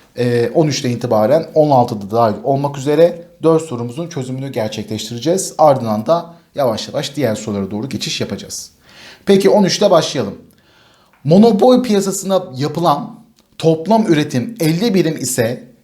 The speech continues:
Chamberlain modelinde bir firmanın üretimi aşağıdakilerden hangisidir diye bir soru arkadaşlar sorulmuş. Oligopol piyasası ile ilgili olan arkadaşlar bir soru tarzı. Şimdi hemen şöyle ilerleyelim bence.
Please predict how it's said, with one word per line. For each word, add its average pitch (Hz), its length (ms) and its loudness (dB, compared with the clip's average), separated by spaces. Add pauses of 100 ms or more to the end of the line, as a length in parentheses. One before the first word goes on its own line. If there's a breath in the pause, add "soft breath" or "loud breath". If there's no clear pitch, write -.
Chamberlain 196 720 4
modelinde 117 720 -4
bir 208 220 -2
firmanın 135 400 0
üretimi 165 640 0 (140)
aşağıdakilerden 156 640 2
hangisidir 120 600 -4
diye 156 440 -2
bir 147 100 0
soru 131 280 -2
arkadaşlar 107 760 -4
sorulmuş. 107 760 -6 (580 loud breath)
Oligopol 139 560 2 (180)
piyasası 127 440 -4
ile 120 120 -4
ilgili 117 400 -6
olan 110 140 -4
arkadaşlar 101 680 -8
bir 98 80 -8
soru 95 440 -10
tarzı. 101 520 -4 (400 loud breath)
Şimdi 208 200 4
hemen 214 340 6
şöyle 208 640 0
ilerleyelim 123 580 -2
bence. 113 640 -6